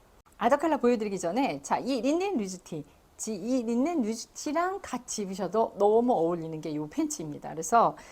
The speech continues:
이 팬츠를 이렇게 린넨 루즈티랑도 너무 어울려요. 그래서 긴팔에 이 루즈티 워낙 또 이렇게 뭐 워낙 가벼우니까 여러분 이 텐셀 같이 있는 거,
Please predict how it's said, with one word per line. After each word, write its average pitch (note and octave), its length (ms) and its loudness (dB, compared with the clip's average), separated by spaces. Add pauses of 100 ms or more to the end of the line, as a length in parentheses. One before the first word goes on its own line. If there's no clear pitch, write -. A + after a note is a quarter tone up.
(120)
이 F#3 100 -6
팬츠를 D#4+ 640 -2 (120)
이렇게 F#3 420 -6
린넨 F#3+ 300 -4
루즈티랑도 E3+ 800 -2 (160)
너무 G#3+ 260 0
어울려요. D#3+ 280 -8
그래서 - 200 -16
긴팔에 A#3 460 0
이 E3 160 -4
루즈티 F#3 480 -6
워낙 G#3+ 440 2 (380)
또 E3 100 -4
이렇게 F3 520 -2 (320)
뭐 - 180 -14
워낙 A3 440 0
가벼우니까 F3 880 -2
여러분 E3+ 440 -8
이 E3+ 80 -10
텐셀 B3 420 -4
같이 - 320 -12
있는 E3 220 -10
거, A3+ 260 0